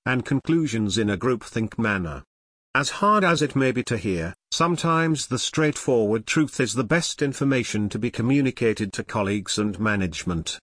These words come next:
Neurodiverse employees may be best at delivering such news. Of course,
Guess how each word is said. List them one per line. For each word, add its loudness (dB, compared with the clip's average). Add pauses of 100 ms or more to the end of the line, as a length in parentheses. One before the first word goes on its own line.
(400)
Neurodiverse 2
employees 0
may 2
be 0
best -2
at -4
delivering 0
such -2
news. 0 (500)
Of 0
course, -2